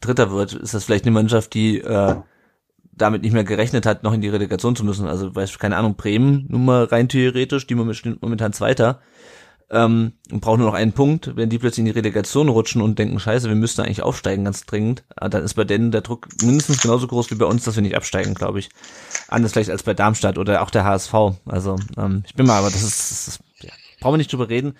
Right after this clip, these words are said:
Wir <laughs> gewinnen am, äh, Wochenende und Dortmund wird auch seine Aufgaben erledigen. So. Also, es muss ja auch mal irgendwann mal wieder, wieder, wieder für uns laufen. Ich hab's echt langsam satt,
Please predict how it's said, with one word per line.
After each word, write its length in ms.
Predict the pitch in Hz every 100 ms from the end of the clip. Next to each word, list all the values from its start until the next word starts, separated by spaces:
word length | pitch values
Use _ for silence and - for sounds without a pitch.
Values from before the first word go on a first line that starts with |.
| - _
Wir 160 | 123 139
<laughs> 280 | 180 165
gewinnen 260 | 120 117 160
am, 260 | 139 139 143
äh, 400 | - 90 123 120
Wochenende 420 | 117 123 107 117 117
und 680 | 107 107 - 180 - -
Dortmund 260 | 110 127 117
wird 80 | 117
auch 80 | 110
seine 200 | 113 87
Aufgaben 380 | 98 - 98
erledigen. 400 | 98 95 95 92 92
So. 260 | - 107 98 _ _ _ -
Also, 120 | 110
es 340 | 110 - -
muss 160 | 127 175
ja 80 | 131
auch 40 |
mal 120 | 135 127
irgendwann 260 | 151 151
mal 100 | 143
wieder, 180 | 139 123
wieder, 180 | 127 120 -
wieder 160 | 127
für 120 | -
uns 200 | 110 123
laufen. 260 | 107 98 101
Ich 60 | 101
hab's 140 | 117
echt 160 | 117 -
langsam 280 | 127 123
satt, 200 | 113 131